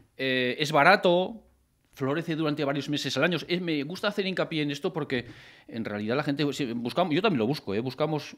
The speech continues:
muchas personas siempre lo mismo, una planta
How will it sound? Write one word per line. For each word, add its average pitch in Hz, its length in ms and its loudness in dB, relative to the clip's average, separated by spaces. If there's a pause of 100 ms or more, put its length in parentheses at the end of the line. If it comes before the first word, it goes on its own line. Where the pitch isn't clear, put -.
muchas 139 340 -4
personas 135 360 0
siempre 139 220 -2
lo 123 100 2
mismo, 113 260 -4
una 135 220 2
planta 147 560 2